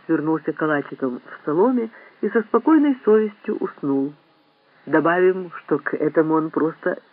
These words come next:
изнемогал от усталости. Разбудил Адама перезвон колоколов. Он раздавался со всех сторон. Колокола звучали справа, слева,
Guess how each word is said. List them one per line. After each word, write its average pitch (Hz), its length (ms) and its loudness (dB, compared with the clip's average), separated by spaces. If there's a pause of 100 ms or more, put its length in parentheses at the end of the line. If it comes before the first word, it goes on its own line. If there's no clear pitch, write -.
(200)
изнемогал 143 720 -2 (340)
от 156 160 -2
усталости. 202 520 -6 (800)
Разбудил 233 520 2
Адама 240 460 0 (380)
перезвон 214 500 0
колоколов. 165 580 0 (1200)
Он 190 160 6
раздавался 190 640 2
со 175 200 -6
всех 254 160 -2 (160)
сторон. 160 380 -6 (680)
Колокола 170 460 2
звучали 170 540 -2
справа, 156 540 -2 (160)
слева, 160 440 2